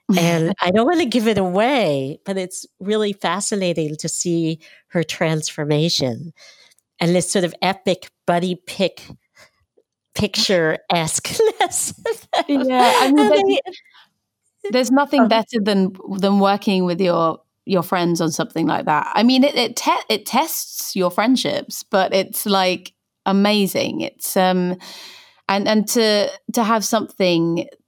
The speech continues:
Speaker 2: written with, with y-, you in mind, or with you playing the character in mind, is, like,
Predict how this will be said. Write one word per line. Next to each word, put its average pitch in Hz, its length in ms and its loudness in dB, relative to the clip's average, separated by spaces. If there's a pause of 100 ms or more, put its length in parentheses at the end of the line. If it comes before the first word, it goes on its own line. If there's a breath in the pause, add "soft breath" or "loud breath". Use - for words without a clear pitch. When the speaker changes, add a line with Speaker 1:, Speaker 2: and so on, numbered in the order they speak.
(320)
Speaker 2:
written 190 840 0 (380)
with, 180 300 2 (160)
with 185 280 2
y-, 196 140 0
you 180 360 0
in 175 160 4
mind, 160 400 2
or 156 160 0
with 147 200 -4 (440)
you 180 220 -2
playing 170 320 0
the 165 80 0
character 160 440 -4
in 156 140 0
mind, 151 380 0
is, 151 320 -4
like, 151 560 0